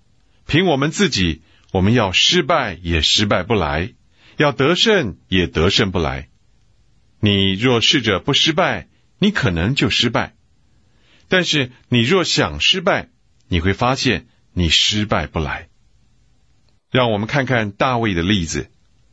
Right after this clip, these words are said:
在拔示巴的事上，大卫大大的失败了。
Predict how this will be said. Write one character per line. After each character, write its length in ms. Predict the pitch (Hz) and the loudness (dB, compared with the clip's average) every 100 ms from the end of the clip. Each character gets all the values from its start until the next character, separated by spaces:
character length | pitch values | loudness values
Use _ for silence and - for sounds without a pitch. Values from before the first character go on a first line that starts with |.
| _ _ _ _ | _ _ _ _
在 300 | - 117 104 | -2 0 0
拔 260 | - 104 | -2 -2
示 160 | 147 165 | 0 0
巴 160 | 139 135 | 0 -2
的 100 | 123 | 0
事 220 | - 156 | 0 2
上， 320 | 147 107 87 _ _ _ | 0 -2 -6 _ _ _
大 220 | 131 110 | -2 0
卫 200 | 107 98 | 0 -2
大 400 | 82 - 143 101 | -2 -4 -2 -4
大 200 | 101 95 | -4 -4
的 120 | 80 | -2
失 240 | 73 - 90 | -2 -2 0
败 240 | 92 78 | -2 -2
了。 140 | 64 | -6